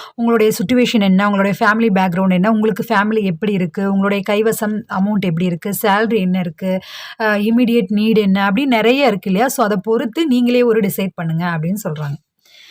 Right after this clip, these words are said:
எல்லாம் நல்லபடியாக நடந்து கொண்டிருந்தால் உங்களுக்கு பணிவை கடைபிடியுங்கள். அவை எதிர்மறையாக நடந்து கொண்டிருந்தால் மன்னிப்பையும் இரக்கத்தையும் கடைபிடியுங்கள். ஏனென்றால் அது உண்மையில் எப்படி தெரிகிறதோ அந்த அளவிற்கு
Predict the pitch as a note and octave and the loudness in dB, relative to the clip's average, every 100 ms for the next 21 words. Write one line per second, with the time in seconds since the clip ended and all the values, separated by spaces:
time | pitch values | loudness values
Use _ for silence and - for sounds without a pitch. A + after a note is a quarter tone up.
0 | - - - - A#3 C4+ C#4+ D4 C4+ G#3 | -20 -20 -14 -2 0 2 2 4 2 2
1 | A#3 B3+ B3+ A#3+ A#3+ A#3+ B3 G3+ A3+ C4 | 2 2 2 2 2 2 2 2 2 2
2 | A3+ G3+ G3 F#3+ G3 F3+ B3+ B3+ A#3+ A#3+ | 2 0 2 2 2 0 0 2 2 2
3 | A3 - B3 E4+ E4+ - G#3 A#3+ B3+ C4+ | 0 -2 -2 -2 -4 -2 0 2 2 0
4 | B3 F#3 F3+ D#3+ D#3 D#3 D3+ D3 D3+ - | 0 0 0 -2 -2 -2 -2 -4 -6 -12
5 | - - A3+ A#3+ A3+ G3 G#3 C#4+ C#4+ D4+ | -18 -2 0 2 2 2 2 2 2 4
6 | D4 C#4+ D4 A#3 A3 A3 A3 F#3 F3+ F3 | 4 4 4 2 2 0 2 2 2 2
7 | E3+ G3+ B3+ F#3+ G3 A3 C4+ A3 B3+ A#3 | 2 2 2 2 2 2 0 0 -2 0
8 | B3 G3+ G3 A#3 B3+ F#3+ F#3+ A#3 B3 F#3 | 0 0 -2 -2 -4 -4 -2 0 0 0
9 | F3 E3+ E3 D#3+ D#3 E3 - - - A3+ | 0 -2 -4 -2 -4 -4 -8 -18 -8 0
10 | A3+ A#3+ A#3 C4+ G#3 A#3+ G#3+ G#3 C#4 A3 | 0 2 0 0 0 2 2 2 2 2
11 | A#3 B3+ B3 C#4+ G#3 G3+ C4+ C#4 G#3 G#3 | 2 2 2 2 0 -2 -2 -4 0 0
12 | G3+ G#3 F#3+ F#3 A3 B3+ - - G3+ A#3+ | 2 2 2 2 0 -2 -8 -6 0 2
13 | C4 A#3 A3 G3 - C4+ A3+ B3+ | 4 2 2 -4 -2 2 2 2